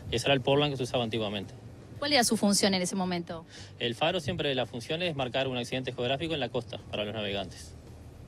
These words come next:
Speaker 2: Bien, y me decías que tiene algo, tiene que ver porque, eh, algo muy importante que fue lo primero que hubo en este lugar.
Speaker 1: Sí, eh, fue el primer, la, la primera edificación que hubo en la península.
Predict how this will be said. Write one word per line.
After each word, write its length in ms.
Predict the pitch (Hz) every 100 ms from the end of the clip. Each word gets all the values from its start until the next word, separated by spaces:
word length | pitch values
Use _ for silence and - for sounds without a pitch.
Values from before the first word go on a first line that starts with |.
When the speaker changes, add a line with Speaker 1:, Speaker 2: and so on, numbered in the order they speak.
| -
Speaker 2:
Bien, 260 | 196 175 -
y 100 | 226
me 140 | 226
decías 360 | 240 233 302 302
que 100 | 269
tiene 240 | 269 262
algo, 220 | 254 262 220
tiene 240 | 262 262
que 100 | 240
ver 140 | 240
porque, 520 | 247 240 208 - 170 190
eh, 60 |
algo 160 | 190 233
muy 120 | 226
importante 420 | 220 208 226 269
que 40 | -
fue 140 | 240
lo 80 | 226
primero 340 | 214 208 214
que 80 | 208
hubo 120 | 196
en 60 | 190
este 140 | 180
lugar. 280 | 175 175 165
Speaker 1:
Sí, 320 | - 147 123 -
eh, 200 | 120 117
fue 140 | -
el 80 | 156
primer, 340 | 151 160 160 131
la, 320 | 127 120 113
la 160 | 113 113
primera 180 | 120 147
edificación 380 | 151 131 160
que 80 | 160
hubo 60 | 160
en 40 |
la 80 | 131
península. 500 | 120 123 117 104 90